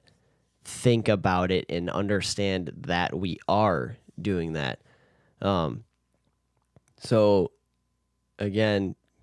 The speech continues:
crazy thoughts, stick with me. Uh, imagine everything being this energy,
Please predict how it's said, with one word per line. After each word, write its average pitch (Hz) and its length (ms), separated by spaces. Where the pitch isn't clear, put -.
crazy 113 920
thoughts, 110 500
stick - 340
with 113 200
me. 104 240
Uh, 90 540
imagine 117 920
everything 117 580
being 110 680
this 92 360
energy, 95 680